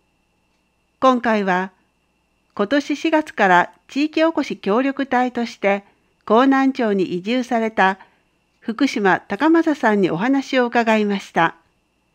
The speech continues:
福島さんは、甲賀流リアル忍者館でイベントやツアーの運営に携わる傍ら、YouTubeなどで忍者情報を発信する活動をされています。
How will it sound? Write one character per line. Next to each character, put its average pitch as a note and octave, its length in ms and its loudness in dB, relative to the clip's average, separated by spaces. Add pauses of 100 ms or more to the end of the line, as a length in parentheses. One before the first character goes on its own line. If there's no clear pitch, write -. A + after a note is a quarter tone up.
(880)
福 B3+ 260 0
島 C4 240 0
さ G#3+ 200 2
ん G3 80 4
は、 F3+ 240 2 (500)
甲 A3+ 200 6
賀 B3+ 220 2
流 A#3+ 400 0
リ G3+ 180 4
ア D4+ 100 6
ル E4+ 100 6
忍 D#4 260 6
者 E4 120 0
館 B3 260 2
で F3+ 300 2 (120)
イ F#3+ 100 -4
ベ A3+ 200 4
ン C#4 60 2
ト C#4 80 -2
や C4+ 180 4
ツ D#4 240 2
ア D#4+ 160 6
ー - 40 2
の F#3+ 160 -2
運 A3+ 260 2
営 C#4+ 200 2
に C4+ 120 2
携 A#3 180 -2 (240)
わ C#4+ 120 4
る A3+ 120 -4
傍 F#3 360 -2
ら、 E3+ 240 0 (680)
YouTube C4 600 0
な A#3 160 0
ど G3+ 120 0
で F3+ 260 0 (440)
忍 A#3 220 4
者 E4+ 160 4
情 F4 260 4
報 B3 200 2
を F3 60 2
発 E3+ 260 -6
信 D4+ 220 0
す D#4 120 -2
る D4+ 100 -2
活 D4 260 -2
動 D4 180 2
を C#4+ 80 2
さ C#4 160 0
れ C4 100 0
て B3+ 140 2
い A#3+ 80 0
ま A3 240 4
す。 - 160 -20